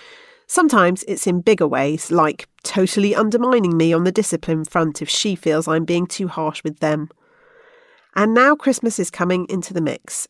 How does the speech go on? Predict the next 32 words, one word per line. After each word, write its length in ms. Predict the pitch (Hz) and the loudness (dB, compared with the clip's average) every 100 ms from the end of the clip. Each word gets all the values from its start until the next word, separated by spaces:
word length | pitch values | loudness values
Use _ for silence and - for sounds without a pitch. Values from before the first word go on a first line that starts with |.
| - | -6
and 140 | 170 | -2
my 180 | 165 170 | 0 2
mum 420 | 226 277 180 175 - | 4 4 4 0 -6
wants 320 | - 170 - | -4 -4 -2
to 80 | 269 | -2
buy 220 | 233 220 | 2 2
my 160 | 214 220 | 2 0
six-year-old 760 | - 269 - 165 147 147 165 - _ _ | -2 -6 -4 -2 0 0 -4 -8 _ _
a 120 | 170 151 | -4 -2
massive 560 | 156 165 - 202 185 | 2 2 2 -2 0
doll's 320 | 208 180 170 | 2 2 2
house, 480 | - 131 135 - - - _ - - | -2 -2 -2 -6 -12 -14 _ -20 -2
which 260 | 196 190 - | -2 0 0
in 160 | 208 | 0
my 260 | 240 349 214 | 2 4 4
eyes 380 | 139 139 170 - | 2 0 -2 -2
is 140 | 214 208 | -2 2
a 180 | 214 208 180 | 2 0 -4
main 520 | 175 202 202 165 160 151 | 0 2 2 2 -2 -6
present, 540 | - 139 - 127 - - | -6 -8 -8 -12 -14 -8
i 140 | 165 151 | -6 -4
e 260 | 170 180 - | -4 -8 -8
one 320 | 175 165 285 | -2 -2 -2
from 180 | - 180 | -6 -2
my 120 | 190 | -2
partner 400 | - 220 180 170 | -2 -4 -2 -4
and 180 | 175 196 | -2 -2
myself, 600 | 185 - 311 190 - - - | -2 -2 0 0 -2 -6 2
or 260 | 294 202 | 6 6
from 240 | 175 233 220 | 4 0 2
Father 260 | 175 147 | 2 0
Christmas. 520 | - 151 - 139 139 | -2 -6 -4 -4 -6